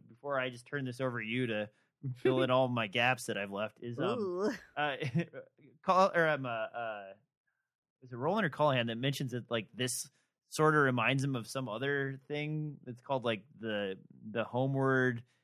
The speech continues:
Speaker 1: um, God or something like that? Does that sound right? I
Speaker 2: Yeah, okay, so, yeah, it's called Look Homeward, Angel,
Speaker 1: There
Speaker 2: A
Speaker 1: you go.
Speaker 2: Story of a Buried Life. So I looked it up to try to see, like, what the,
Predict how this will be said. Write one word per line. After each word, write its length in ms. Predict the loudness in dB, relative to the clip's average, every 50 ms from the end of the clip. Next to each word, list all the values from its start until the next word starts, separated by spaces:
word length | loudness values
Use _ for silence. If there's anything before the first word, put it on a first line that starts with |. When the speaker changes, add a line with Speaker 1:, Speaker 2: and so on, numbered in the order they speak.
| _ _ _ _ _
Speaker 1:
um, 640 | -6 -2 -2 0 0 -2 -2 -4 -4 -6 -8 -10 -12 -14 _ _ _ _ _ _ _ _ -12 -8
God 380 | -4 0 2 4 6 6 6 4
or 60 | 4
something 240 | 0 -2 -2 0 0
like 160 | 0 2 2
that? 160 | 2 2 2
Does 80 | 2 0
that 160 | -2 -2 -4 -10 -20 _
sound 200 | -8 -6 -4 -2
right? 220 | -2 -2 -4 -6 -10 -8
I 140 | -6 -6 -6 -6 -12 _ _ _ _ _ _ _ _ _ _ _ _ _ _ -2
Speaker 2:
Yeah, 100 | -2 -2
okay, 220 | 0 -2 -6 -6
so, 220 | -6 -4 -2 -2 -2
yeah, 320 | -2 -2 -2 0 0 0 0
it's 220 | -2 -4 -4 -4 -6
called 260 | -2 0 0 0 0
Look 280 | -4 -4 -4 -4 -4 -8
Homeward, 480 | -6 -4 -4 -4 -2 -2 -2 -2 -2 -4 -8
Angel, 460 | -6 -6 -4 -4 -4 -4 -4 -2 2
Speaker 1:
There 100 | 2 2
Speaker 2:
A 40 | 2
Speaker 1:
you 80 | 2
go. 80 | 0 0
Speaker 2:
Story 240 | 0 0 -2 -2 -2
of 120 | -4 -6 -8 -14 -16 -14
a 60 | -10
Buried 380 | -6 -4 -4 -4 -4 -6 -6 -4
Life. 260 | -4 -2 -2 -2 -4 -2
So 100 | -2 -2
I 60 | -2
looked 300 | 0 -2 -2 -2 -2 -4
it 80 | -4
up 100 | -4 -4
to 80 | -6 -6
try 140 | -2 -2 -2
to 60 | -2
see, 300 | -4 -6 -4 -2 -2 0
like, 160 | -2 -2 -4 -6
what 560 | -8 -8 -4 -2 0 2 0 0 -2 -10 -16 _
the, 640 | -4 -4 -2 -2 -2 -4 -4 -4 -4 -6 -6 -8